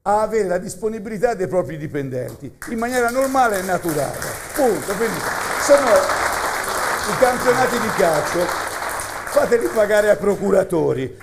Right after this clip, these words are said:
Io parlo con dei procuratori che per darti due calciatori vogliono mezzo milione di euro.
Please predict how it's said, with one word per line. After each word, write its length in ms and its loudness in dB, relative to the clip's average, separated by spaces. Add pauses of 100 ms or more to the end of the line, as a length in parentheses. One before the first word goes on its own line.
Io 200 4
parlo 280 0
con 140 -6
dei 100 0
procuratori 640 0
che 120 -6
per 180 -4
darti 340 -2
due 160 -2
calciatori 640 -2
vogliono 360 -4
mezzo 360 -8
milione 440 -8
di 160 -8
euro. 400 -8